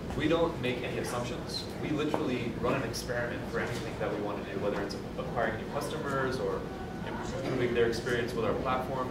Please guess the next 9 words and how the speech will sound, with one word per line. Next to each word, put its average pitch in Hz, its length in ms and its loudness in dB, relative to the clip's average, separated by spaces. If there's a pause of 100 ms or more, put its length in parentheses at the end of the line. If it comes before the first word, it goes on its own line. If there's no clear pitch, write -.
Everything 135 400 0
is 117 260 -2
based 117 360 0
on 104 260 -2 (180)
experimentation 117 800 2 (180)
and - 600 -4
learning 110 200 4
about - 280 -4
data. - 200 -4